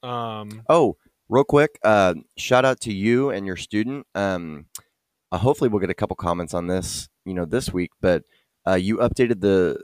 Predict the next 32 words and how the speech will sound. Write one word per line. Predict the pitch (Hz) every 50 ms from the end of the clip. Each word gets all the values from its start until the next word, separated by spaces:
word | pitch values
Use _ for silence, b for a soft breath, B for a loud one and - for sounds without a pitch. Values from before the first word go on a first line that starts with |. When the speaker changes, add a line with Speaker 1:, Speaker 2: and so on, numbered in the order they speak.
| - -
Speaker 2:
the | - 92 92 92 87 85 80 67 -
show | - - - 143 143 123
art | 92 76 69 64 - _ _ _ _ _ _ _ _ _ _
this | - 87 80 -
week. | - 69 55 - _ -
Speaker 1:
Yes, | - 104 104 110 123 123 101 87 85 -
so | - - - 120 110 110 98 92 92 b b b b b
Speaker 2:
Pretty | - 120 113 113 110
Speaker 1:
if | 107
Speaker 2:
unique. | 113 117 95 - -
Speaker 1:
you're | 120 123 123
still | - - 147 131
just | 123 113 120 117 -
seeing | - 123 120 117 113
that | 107 98 95 95
blue | 98 110 113 113
screen, | - - - 127 127 123 117
you | 113 113
need | 113 110 104 101
to | - - 110 101 101
refresh | 95 92 101 110 110 101 - - 107 104 107 - - -
your | 98 -
page, | - - 147 143 101 104 117 123 - _ _ _ _ _ _ _ _ _ _ _ _ _ _
and | 110 107 107 107 107
you | 117 113
will | 113 107
see, | - - 117 113 113 113 110 110
uh, | 107 104 104 104
some | 104 - 120 117
new | 120 123 123
artwork | - 123 135 143 - 131 120 117 117 - _
that | - 110 104 98